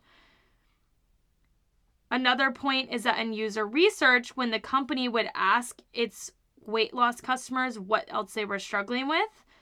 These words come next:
stress was the number one answer every single time. So I gave you a few of them, but stress was number one.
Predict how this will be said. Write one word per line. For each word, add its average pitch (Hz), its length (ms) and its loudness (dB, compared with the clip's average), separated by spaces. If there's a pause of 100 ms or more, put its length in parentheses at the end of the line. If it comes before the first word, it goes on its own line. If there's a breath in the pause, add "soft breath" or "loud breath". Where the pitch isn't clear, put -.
(260 soft breath)
stress 240 840 4
was 240 260 -2
the 233 160 0
number 208 600 0
one 196 500 -4
answer 269 680 0
every 208 240 0
single 196 300 -6
time. 202 420 0
So 247 100 -4
I 214 80 2
gave 214 200 0
you 208 120 0
a 185 40 -2
few 196 240 -6
of 196 100 -8
them, 254 220 0
but 240 180 -2
stress 196 380 -2
was 220 100 -6
number 196 260 -2
one. 202 360 -4